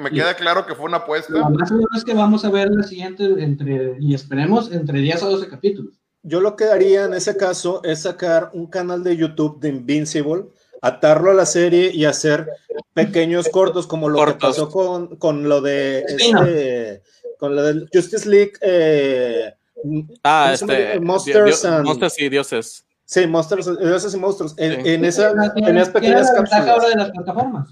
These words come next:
Speaker 4: Sí, que, que eran cortos que te dan introducción a, lo-, a los personajes
Speaker 3: A los
Speaker 4: nuevos.
Speaker 3: personajes. Puede ser cortos, muy cortos, o sea, de que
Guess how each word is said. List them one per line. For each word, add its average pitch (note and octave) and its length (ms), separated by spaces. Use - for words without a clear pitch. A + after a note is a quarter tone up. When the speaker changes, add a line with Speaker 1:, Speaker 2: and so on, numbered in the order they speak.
Speaker 4:
Sí, D#3+ 200
que, D3+ 160
que D#3 80
eran D#3 160
cortos D#3+ 320
que D#3 120
te D3 100
dan C#3 160
introducción D3 480
a, D3 60
lo-, C#3 200
a B2 60
los B2 100
personajes B2 560
Speaker 3:
A A#2+ 40
los C3 80
Speaker 4:
nuevos. C3+ 180
Speaker 3:
personajes. C3+ 800
Puede G3+ 160
ser A3+ 220
cortos, A3+ 360
muy A3+ 160
cortos, A3+ 440
o B2+ 80
sea, C3 220
de B2 200
que A#2+ 180